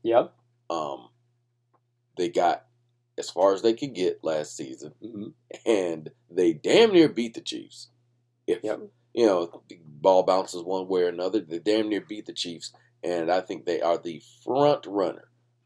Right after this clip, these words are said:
Speaker 2: Bootleg bet here. They are a front runner to win the division.
Speaker 1: Yeah, I think they're gonna win that division. I, I
Speaker 2: Absolutely.
Speaker 1: don't, I don't
Speaker 2: Hands
Speaker 1: think it's
Speaker 2: down.
Speaker 1: Yeah, I don't think it's a, a question. And, and one thing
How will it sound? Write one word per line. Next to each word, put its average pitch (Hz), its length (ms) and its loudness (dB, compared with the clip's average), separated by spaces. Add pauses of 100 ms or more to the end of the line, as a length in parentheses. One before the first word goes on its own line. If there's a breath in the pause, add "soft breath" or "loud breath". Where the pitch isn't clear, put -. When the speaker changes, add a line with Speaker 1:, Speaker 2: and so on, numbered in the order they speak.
(320)
Speaker 2:
Bootleg 80 460 -6
bet - 220 0
here. 87 260 -4
They 101 240 0
are 92 320 2 (300)
a 185 120 4
front - 460 8
runner 85 340 0
to - 140 -10
win 82 220 -6
the 73 80 -8
division. - 480 -12
Speaker 1:
Yeah, 135 340 10
I 131 140 10
think 147 200 8
they're 131 120 6
gonna 127 160 2
win 123 180 0
that 120 160 2
division. 110 400 0
I, 107 40 4
I 101 120 6
Speaker 2:
Absolutely. 110 220 4
Speaker 1:
don't, 120 200 6
I 123 80 12
don't 123 120 8
Speaker 2:
Hands 120 80 -2 (100)
Speaker 1:
think - 40 -6
it's - 200 -10
Speaker 2:
down. 80 380 -2
Speaker 1:
Yeah, 117 160 6
I 117 120 8
don't 123 160 2
think 120 160 -2
it's 110 200 -2
a, 110 80 4 (140)
a 107 40 -2
question. 120 580 4
And, 135 300 2
and 147 300 6 (120)
one 147 320 8
thing 202 300 8